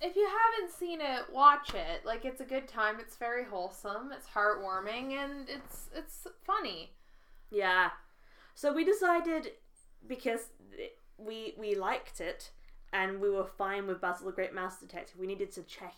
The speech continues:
Speaker 2: in with ourselves
Speaker 1: Mm-hmm.
Speaker 2: and go back to our roots.
Speaker 1: Yeah.
Speaker 2: And our roots, if you remember from episodes two and three, uh, are eighties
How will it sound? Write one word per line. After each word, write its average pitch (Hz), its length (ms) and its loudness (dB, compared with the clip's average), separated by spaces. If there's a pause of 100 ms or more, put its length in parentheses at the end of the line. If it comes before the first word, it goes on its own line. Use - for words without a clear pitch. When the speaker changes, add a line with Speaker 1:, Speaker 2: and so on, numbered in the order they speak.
Speaker 2:
in 202 200 -8
with 233 140 -4
ourselves 262 840 -4 (120)
Speaker 1:
Mm-hmm. 214 420 -6
Speaker 2:
and 185 540 0 (300)
go 196 120 -2
back 196 260 -2
to 196 100 -4
our 175 240 -2
roots. - 560 -10
Speaker 1:
Yeah. 196 220 -2 (340)
Speaker 2:
And 196 460 0
our 214 260 2
roots, 269 300 0
if 262 180 -4
you 247 140 -4
remember 208 500 0
from 185 300 -10
episodes 185 560 -6
two 190 200 -4
and 185 140 -6 (160)
three, 180 340 -4 (640)
uh, 180 480 2 (140)
are 190 420 0 (1800)
eighties 311 960 -2